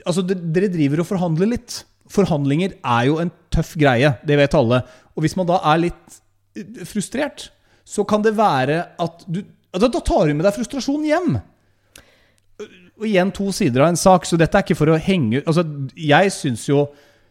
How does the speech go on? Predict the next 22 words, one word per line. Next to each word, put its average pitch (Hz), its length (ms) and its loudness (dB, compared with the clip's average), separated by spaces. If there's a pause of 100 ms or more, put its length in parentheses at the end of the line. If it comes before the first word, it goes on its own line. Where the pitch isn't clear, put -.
(380)
d-, 180 240 -16
dette 170 240 -2
er 190 80 2
jo 220 60 -6
fine 185 240 -2
folk, 202 260 -2
men, 185 240 -4
men 175 240 -2 (320)
butikk 175 320 2
er 294 80 2
butikk. - 380 -2 (500)
Butikk 170 320 -2
er 240 140 2
butikk. - 380 -8 (400)
Og 170 100 -4
så 202 80 -6
skal 220 160 -2
man 240 100 -2
finne 190 240 -2
løsninger. 110 540 -4 (680)
Ikke 190 180 -4
sant? 294 320 -2